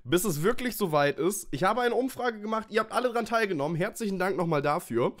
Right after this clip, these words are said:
In fünfzehn Minuten ist es tatsächlich soweit. Um achtzehn Uhr könnt ihr auf der Seite endlich kaufen punkt de diese wundervolle Tasse hier kaufen. Tatsächlich, ihr habt abgestimmt, ihr wollt diese Tasse haben. Wir freuen uns vom Podcast natürlich sehr.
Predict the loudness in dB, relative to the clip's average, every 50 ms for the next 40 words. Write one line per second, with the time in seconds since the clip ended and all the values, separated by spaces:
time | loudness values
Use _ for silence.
0 | -14 -20 -20 -20 -4 -2 -2 -2 -2 -2 -2 -2 -2 -2 -4 -6 -4 -2 -2 0
1 | 0 0 0 0 0 -2 -4 -6 -8 -10 -18 _ _ 4 4 4 2 0 -2 -2
2 | 2 2 2 2 2 2 0 -2 -2 -4 -6 -6 -4 -2 0 -2 -2 -2 -4 -6
3 | -6 -4 -2 -2 -2 -2 -4 -6 -6 -4 -2 -2 -2 -2 -2 0 2 4 4 4
4 | 2 0 -6 -14 -18 -18 0 2 4 4 4 4 2 0 2 2 0 2 2 2
5 | 2 2 0 -2 -2 0 0 0 0 -2 -4 -4 -6 -6 -6 -6 -2 0 2 4
6 | 4 2 2 -2 -6 -2 -2 -2 -2 -2 -4 -6 -6 -4 -2 -2 -2 -2 -4 -8
7 | -14 -20 _ _ _ _ _ 0 2 2 2 2 0 0 0 0 -2 -6 -16 _
8 | _ -8 -8 0 2 4 6 6 6 6 6 6 2 2 2 2 0 0 0 0
9 | 0 0 2 2 4 4 4 4 2 -2 -8 -14 -16 _ -20 -20 -20 -8 _ 4
10 | 4 4 4 4 2 0 0 0 -2 -4 -4 -2 0 0 0 2 2 0 -2 -2
11 | -4 -6 -6 -4 -4 -6 -2 -2 2 4 4 4 4 4 0 -4 -4 -2 0 0
12 | 0 0 0 0 0 0 0 -2 -2 0 0 0 0 2 4 4 4 4 2 0
13 | -2 -2 -2 0 -2 -2 -2 -2 -4 -4 -4 -4 -4 -4 -4 -6 -6 -2 -2 0
14 | 0 0 -2 -4